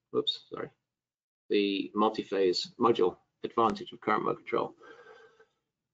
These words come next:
Does voltage bandwidth have to be lower than current bandwidth? Nope, it doesn't. They can both be the same. The voltage bandwidth could be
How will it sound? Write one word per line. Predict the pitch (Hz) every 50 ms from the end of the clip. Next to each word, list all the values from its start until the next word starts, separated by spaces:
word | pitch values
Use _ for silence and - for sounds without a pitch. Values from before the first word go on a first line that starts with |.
| _ -
Does | 131 123 123 110
voltage | - 151 165 190 185 190 185 156 - -
bandwidth | 170 170 175 170 165 156 156 143 143
have | 139 147 151 151
to | - -
be | 135 127
lower | 123 131 127 127 127 120
than | 123 120
current | 117 - 123 123 117 - -
bandwidth? | 113 104 98 101 101 90 - - - _
Nope, | 127 139 165 180 175 175 - -
it | 135 123 -
doesn't. | 117 107 - 95 85 - - _ _ _ _ _ _ _ _ _ _ _ -
They | 123 113 113
can | - 113
both | 98 113 131 139 135 131
be | - 135
the | 131 123 120
same. | - - 151 156 165 165 151 139
The | 127
voltage | 110 113 117 120 120 - 117 110 -
bandwidth | 120 120 123 123 120 120 117 - - -
could | - 110 104 -
be | 110 110 110 110 110 110 -